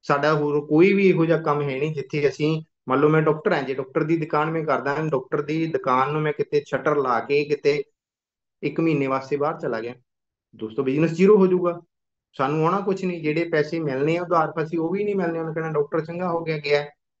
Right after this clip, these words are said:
ਇਸੇ ਕਰਕੇ network marketing ਦੀ power ਸਮਝੋ sir। ਜਿਹੜਾ ਬੰਦਾ ਇਹਦੀ power ਖਾ ਲਏਗਾ ਨਾ, ਜ਼ਿੰਦਗੀ 'ਚ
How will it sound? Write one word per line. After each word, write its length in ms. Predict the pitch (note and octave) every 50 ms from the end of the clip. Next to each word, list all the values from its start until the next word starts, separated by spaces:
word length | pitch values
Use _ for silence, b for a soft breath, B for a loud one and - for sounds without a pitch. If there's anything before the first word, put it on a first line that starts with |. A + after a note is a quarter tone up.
| _ _ _ _ _ _ _ _ _ -
ਇਸੇ 240 | D3 E3 D#3+ D#3+ G#3+
ਕਰਕੇ 400 | - F3 C#3+ C3+ - D3+ E3 F#3+
network 540 | G3 D#3+ C#3+ C#3 C#3+ - - G3+ G#3+ G3+ F#3
marketing 500 | E3+ C#3+ C#3 - - E3+ D#3+ D#3+ D#3+ D#3+
ਦੀ 100 | F#3 G3 F#3+ -
power 360 | - A2+ B2 B2 B2+ C#3+ C#3+
ਸਮਝੋ 360 | D3 - - B2 B2+ B2+ D3+ D3
sir। 240 | - - D3 C#3 - _ _ _ _ _ _ _ _ _ _ _ _ _ _ -
ਜਿਹੜਾ 320 | A2+ B2 D3 D3+ G3 G3+
ਬੰਦਾ 220 | F#3+ E3 D3+ D3+
ਇਹਦੀ 220 | D#3 D#3 E3 F3 E3+ -
power 260 | C3 B2 C#3 D3+ D3+
ਖਾ 140 | - - C#3+
ਲਏਗਾ 200 | C3+ C3 C#3+ D3
ਨਾ, 100 | F#3+ G3
ਜ਼ਿੰਦਗੀ 500 | D3 B2+ B2 B2+ B2 B2+ C3 D#3 D#3
'ਚ 60 | D#3+